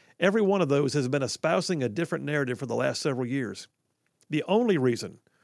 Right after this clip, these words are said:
why they're freaking out is because suddenly Tucker Carlson may wind up looking, making them look bad because they were so locked into a narrative and they beat up anybody who dared to speak differently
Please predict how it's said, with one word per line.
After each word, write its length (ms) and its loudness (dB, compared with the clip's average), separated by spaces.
why 160 0
they're 160 0
freaking 480 0
out 320 0
is 120 -4
because 340 0
suddenly 680 0
Tucker 260 -2
Carlson 680 0
may 220 -2
wind 260 0
up 120 -4
looking, 360 -4
making 240 -4
them 100 -6
look 200 -2
bad 300 -8
because 480 -6
they 140 0
were 100 0
so 260 2
locked 360 2
into 300 0
a 40 0
narrative 560 0
and 160 -4
they 80 0
beat 280 2
up 200 0
anybody 560 2
who 120 0
dared 540 0
to 140 -4
speak 480 -4
differently 640 -6